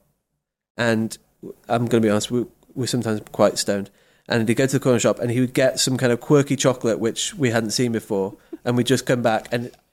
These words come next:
basically I would eat it and review it, and then he would <laughs> write, write a blog about it. And he act-, I mean, Craig is a very good writer, and he made it, me sound a lot more funnier and more interesting than I actually am. And it was a really good little blog series. But that was when, this was before I was even in chocolate.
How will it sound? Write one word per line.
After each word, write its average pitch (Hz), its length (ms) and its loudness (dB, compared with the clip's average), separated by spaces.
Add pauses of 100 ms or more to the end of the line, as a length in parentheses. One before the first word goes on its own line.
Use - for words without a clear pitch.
(280)
basically 120 320 0
I 123 80 4
would 117 100 2
eat 120 180 0
it 110 140 2
and 120 100 -4
review 127 360 2
it, - 320 -4
and 294 440 0
then 165 220 2
he 185 100 2
would 185 160 2
<laughs> - 0 -
write, 185 400 0 (260)
write 143 180 2
a 135 80 -2
blog 131 240 2
about 143 300 2
it. 147 120 2
And 131 160 -2
he 160 220 2
act-, - 280 -2
I - 40 -6
mean, 127 200 0
Craig 135 480 0 (140)
is 113 160 -8
a 110 60 -4
very 107 180 4
good 98 140 -4
writer, 101 280 0
and 104 120 -4
he 107 80 -2
made 104 220 -4
it, - 200 -16
me 120 80 -4
sound 98 300 -6
a 101 40 -2
lot 101 180 -2
more 110 140 -2
funnier 101 340 -2
and 98 100 -4
more 107 160 0
interesting 107 320 -6
than 101 100 -2
I 104 80 -2
actually 107 240 -2
am. 110 160 -2 (460)
And 131 120 0
it 131 60 2
was 123 100 2
a 131 60 4
really 127 140 4
good 113 180 -2
little 107 140 2
blog 117 200 0
series. 98 300 -4
But 113 220 -4 (240)
that 131 240 -2
was 127 140 -2
when, 117 220 2
this 117 140 -4
was 110 60 -8
before 110 300 0
I 107 40 4
was 107 120 2
even 107 160 -2
in 104 100 -2
chocolate. 92 400 -8